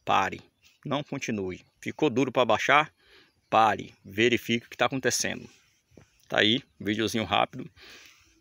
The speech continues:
É noventa e nove, noventa e nove não, noventa por cento dos incidentes que acontecem, tanto com bomba como ca-, com carabina P C P, são erro humanos. As pessoas não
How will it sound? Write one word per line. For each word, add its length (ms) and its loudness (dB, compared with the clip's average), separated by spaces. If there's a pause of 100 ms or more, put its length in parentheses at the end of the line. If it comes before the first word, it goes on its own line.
(120)
É 280 6
noventa 400 4
e 20 6
nove, 540 4 (240)
noventa 240 0
e 40 -2
nove 160 4
não, 120 4
noventa 280 2
por 140 0
cento 320 2
dos 420 2 (120)
incidentes 500 2
que 60 -2
acontecem, 560 2 (1160)
tanto 240 -6
com 160 0
bomba 280 2
como 240 0
ca-, 220 4
com 140 -6
carabina 480 2
P 140 -2
C 140 -2
P, 180 -2
são 420 -2 (840)
erro 340 4 (340)
humanos. 680 0
As 160 -4
pessoas 360 -2
não 300 0